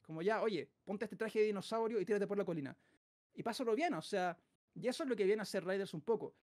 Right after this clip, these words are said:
Pero regresando un poco al chat, porque yo vi un comentario acá que lo encuentro súper legítimo, que dice de Bagox, eh, dieciséis, dice,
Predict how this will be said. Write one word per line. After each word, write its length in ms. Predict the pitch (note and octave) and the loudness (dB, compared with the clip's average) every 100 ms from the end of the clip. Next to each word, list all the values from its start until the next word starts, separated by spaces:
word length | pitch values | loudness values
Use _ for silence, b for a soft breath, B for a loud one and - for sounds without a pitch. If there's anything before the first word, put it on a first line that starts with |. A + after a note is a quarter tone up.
| - | -10
Pero 320 | F3 E3 E3 | -4 -2 -4
regresando 420 | D#3+ E3 D#3 A3 | -6 -8 -8 -8
un 40 | A#3 | -6
poco 180 | A#3+ A3+ | -2 -4
al 120 | - | -4
chat, 220 | F3 F#3+ | -8 -8
porque 260 | G3 E3 D#3+ | -8 -8 -8
yo 100 | E3+ | -6
vi 80 | G3 | -8
un 60 | |
comentario 380 | F#3+ E3+ F3+ F3+ | -8 -8 -8 -8
acá 120 | F#3 | -8
que 100 | F#3 | -8
lo 60 | E3 | -10
encuentro 260 | D#3 F3+ D#3 | -12 -14 -14
súper 240 | F3+ E3+ | -12 -12
legítimo, 480 | E3+ E3 F3+ D#3 D3 | -12 -12 -10 -10 -10
que 80 | D#3+ | -10
dice 460 | D#3+ E3+ - F#3 | -12 -12 -12 -12
de 200 | D#3+ E3 | -10 -10
Bagox, 500 | D#3 D#3 E3 G3+ - - | -10 -8 -8 -10 -14 -16
eh, 280 | E3 E3 D#3+ | -12 -10 -12
dieciséis, 400 | D3 D#3 A3+ F3 | -14 -10 -8 -8
dice, 280 | F#3 F#3 | -8 -10